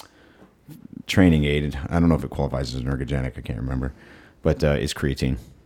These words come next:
Creatine to help with explosive power, regular, uh, recovery, or better recovery. Um, you'll see more gains and more advances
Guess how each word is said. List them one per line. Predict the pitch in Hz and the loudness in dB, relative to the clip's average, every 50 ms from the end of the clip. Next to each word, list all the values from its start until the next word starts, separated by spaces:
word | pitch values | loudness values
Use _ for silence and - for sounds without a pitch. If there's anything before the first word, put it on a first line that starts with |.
| _ _ _ _ _ - - | _ _ _ _ _ -20 -10
Creatine | - - 87 82 - - 85 80 73 | -2 0 0 0 4 4 4 4 4
to | 73 | 2
help | 73 71 67 - | 0 0 -2 -4
with | 73 69 - | -6 -6 -6
explosive | 71 67 - - 82 80 76 - 78 - | -8 -12 -8 -4 -2 -2 -2 -2 -4 -4
power, | - 82 78 76 73 71 73 73 67 - - _ - - | -2 -2 0 0 0 0 -2 -4 -6 -10 -18 _ -12 -6
regular, | 73 76 80 80 78 80 78 76 76 73 - - | -2 0 0 0 2 0 0 0 0 -2 -4 -4
uh, | 73 69 65 | -4 -4 -4
recovery, | 64 71 - - 87 78 71 76 76 73 71 - | -6 -6 -4 -2 -2 0 0 0 -2 -2 -2 -2
or | - 78 69 | -4 -4 -4
better | - - - - - 90 90 87 | -6 -10 -8 -2 0 2 2 2
recovery. | 80 80 - - 80 71 76 76 76 76 - - - - - - - - _ _ _ - - | 2 0 0 0 -2 0 0 -2 -2 -4 -6 -10 -20 -20 -20 -20 -20 -20 _ _ _ -12 -6
Um, | - 76 76 71 71 69 67 69 65 - - - _ _ - - - - _ _ _ _ - | -4 -2 -2 0 -2 -2 -4 -6 -6 -8 -12 -20 _ _ -14 -14 -14 -14 _ _ _ _ -2
you'll | 82 90 92 | 0 0 0
see | - - 101 | 2 2 2
more | 82 78 87 98 101 | 4 4 4 4 4
gains | 90 87 82 82 80 80 80 82 - - - | 4 4 4 4 4 2 2 0 -2 -6 -6
and | 76 76 | -4 -2
more | 76 82 90 90 | 0 2 2 2
advances | 78 71 78 78 76 71 - 64 67 67 - - - | 2 2 0 0 0 -2 -4 -6 -8 -6 -8 -8 -8